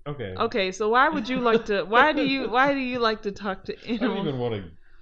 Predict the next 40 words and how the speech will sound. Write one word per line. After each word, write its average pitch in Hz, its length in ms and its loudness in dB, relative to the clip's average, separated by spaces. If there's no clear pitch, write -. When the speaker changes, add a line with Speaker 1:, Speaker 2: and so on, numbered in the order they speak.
Speaker 1:
I, 113 500 -16
uh, 110 360 -12
anyway. 101 640 -8
Speaker 2:
Why 370 280 -2
do 415 60 2
you 403 220 2
like 359 200 -10
to 226 80 -12
talk, 202 340 -12
would 214 300 -8
you 214 140 -6
like 175 200 -8
to 151 80 -14
talk 151 240 -14
to - 80 -14
animals? 151 360 -14
Speaker 1:
I 170 40 -8
mean, 226 180 -12
I 247 60 -14
feel 285 180 -12
like 254 160 -14
they 196 100 -12
can 190 140 -12
help 160 240 -12
out 165 140 -10
a 151 40 -10
lot, 82 280 -12
'cause 117 160 -12
animals 151 460 -12
know 120 640 -10
of 104 360 -10
certain 120 320 -14
things 110 320 -12
to 107 80 -16
eat 113 360 -16
that 80 160 -14
we 95 140 -12
don't 110 200 -10
know 104 240 -10
of. 90 300 -12